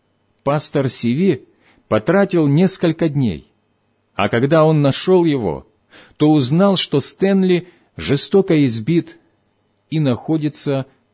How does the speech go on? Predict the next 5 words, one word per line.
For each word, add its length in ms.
в 180
коме. 420
В 120
последний 580
раз, 380